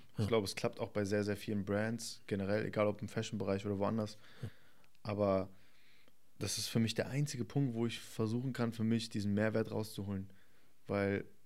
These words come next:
Speaker 2: Geld kannst du auf ganz andere Art und Weise machen. Also das ist der letzte Bereich, den ich empfehlen würde, wenn du wirklich Geld machen willst.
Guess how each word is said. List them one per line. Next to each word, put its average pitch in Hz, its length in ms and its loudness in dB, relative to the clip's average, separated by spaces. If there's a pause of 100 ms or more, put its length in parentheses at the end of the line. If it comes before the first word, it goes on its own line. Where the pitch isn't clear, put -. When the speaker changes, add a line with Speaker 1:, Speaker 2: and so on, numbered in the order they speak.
(1300)
Speaker 2:
Geld 127 240 2
kannst - 280 -2
du 104 120 -2
auf - 160 -8
ganz 113 200 0
andere 117 200 2
Art 104 120 0
und 104 120 -4
Weise 101 200 2
machen. 98 240 -2 (540)
Also 104 140 4
das 104 180 2
ist 107 100 0
der 113 100 10
letzte 120 260 6
Bereich, 110 400 8
den 113 140 6
ich 110 80 2
empfehlen 113 320 4
würde, 110 180 4
wenn 107 100 4
du 101 100 0
wirklich 107 220 -2
Geld 107 180 2
machen 104 220 0
willst. 98 220 -4